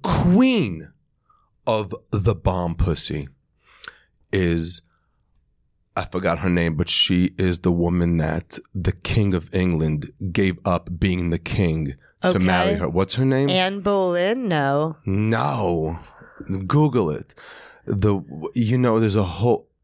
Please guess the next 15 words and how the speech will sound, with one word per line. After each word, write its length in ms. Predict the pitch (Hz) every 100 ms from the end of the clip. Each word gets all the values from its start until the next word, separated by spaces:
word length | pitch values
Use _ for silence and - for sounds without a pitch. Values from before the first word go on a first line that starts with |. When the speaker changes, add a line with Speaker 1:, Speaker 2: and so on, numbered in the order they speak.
| _ - 117 -
Speaker 1:
uh, 100 | -
could 220 | - 127
you 60 | 143
imagine 320 | 160 175 185
you're 120 | 135
the 140 | 101 98
King 500 | - - - 117 123
of 160 | 123
England 520 | 98 90 73 73 57 - _ _ - - _
and 180 | 98 95
you 240 | 92 104 107
can't 500 | - 110 120 117 -
marry 420 | 104 92 95 95
this 240 | 90 -
woman, 460 | 92 85 69 -